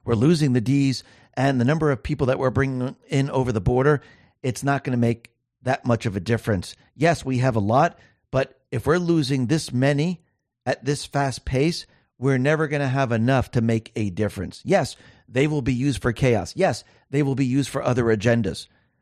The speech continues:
But right now, they're starting to realize we're not gonna have enough to cheat. And I do believe this is why they're trying to cancel Trump before the elections.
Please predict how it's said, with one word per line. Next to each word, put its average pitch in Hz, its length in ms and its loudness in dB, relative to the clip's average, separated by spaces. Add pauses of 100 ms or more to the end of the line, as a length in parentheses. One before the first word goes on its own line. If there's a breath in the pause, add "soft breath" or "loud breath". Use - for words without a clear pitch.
(100)
But 131 120 0
right 147 340 0
now, 156 320 0
they're 123 180 0
starting 139 320 0
to 120 80 -2
realize 117 580 0 (380 soft breath)
we're 139 200 4
not 165 180 2
gonna 131 140 2
have 117 240 4
enough 113 240 4
to 95 100 -12
cheat. 123 380 -2
And 104 100 2
I 135 80 4
do 127 100 0
believe 117 200 2
this 120 180 -2
is 110 80 -6
why 113 160 4
they're 107 140 2
trying 113 240 0
to 113 100 -4
cancel 170 480 -2
Trump - 320 -4 (360 soft breath)
before 135 420 0
the 110 140 -2
elections. 107 580 0